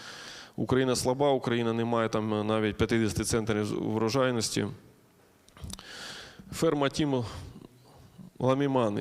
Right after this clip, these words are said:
із Лінкольншира, це, тобто, А-, Англія. Ви розумієте, там вегетація взагалі не припиняється. От про що ми говоримо. Вегетація там не припиняється. Тобто постійно, е, там, е,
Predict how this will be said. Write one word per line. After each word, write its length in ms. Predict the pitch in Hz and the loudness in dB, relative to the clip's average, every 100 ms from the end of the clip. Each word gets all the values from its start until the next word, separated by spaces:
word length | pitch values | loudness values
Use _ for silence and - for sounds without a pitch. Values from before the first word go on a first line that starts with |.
| 104 | 0
із 340 | 113 110 104 | 0 0 0
Лінкольншира, 840 | 113 110 123 123 120 - 104 104 | 2 2 2 0 -2 0 0 0
це, 200 | 101 143 | 0 0
тобто, 640 | 127 120 113 123 113 104 - | 0 -2 0 0 0 0 -2
А-, 220 | 110 110 | 0 2
Англія. 320 | 113 101 98 107 | 2 0 0 -2
Ви 140 | - 147 | 0 0
розумієте, 520 | 143 139 143 127 123 | 2 0 0 2 2
там 220 | 120 131 | 2 0
вегетація 460 | 120 135 135 123 123 | 2 0 2 0 0
взагалі 320 | 127 131 127 | 2 2 2
не 100 | 107 | 0
припиняється. 800 | 104 101 104 101 104 104 - - - | 0 0 0 0 -2 -2 -6 -8 -2
От 260 | 139 131 | -2 0
про 120 | - | -2
що 160 | 113 120 | 0 0
ми 100 | 110 | 0
говоримо. 420 | 107 107 104 - - | 0 0 -2 -4 -2
Вегетація 440 | 120 120 147 147 | -2 0 0 -2
там 280 | - 117 113 | -2 -2 0
не 100 | 123 | -2
припиняється. 760 | 120 113 113 110 110 101 - - - - | 0 0 0 0 0 -2 -4 -8 -12 -10
Тобто 240 | - 107 - | -6 -4 -2
постійно, 680 | 131 120 - 156 143 131 123 - - - - - | -2 -2 0 0 2 0 -2 -8 -12 -14 -8 -2
е, 300 | 117 117 110 | 0 2 0
там, 280 | 120 120 117 | 0 0 0
е, 180 | 120 | 0